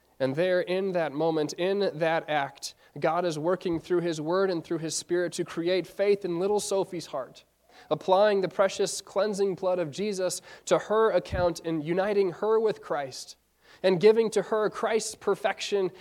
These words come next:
as her own. And it happened before our very eyes. And that reality is just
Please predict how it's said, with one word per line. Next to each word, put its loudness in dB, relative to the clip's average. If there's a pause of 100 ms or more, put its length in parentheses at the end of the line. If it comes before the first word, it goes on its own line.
(120)
as 0
her 0
own. 0 (560)
And 4
it 4
happened -2 (640)
before -2
our 2
very 4
eyes. -6 (1200)
And -8
that -4
reality -6
is -8
just -8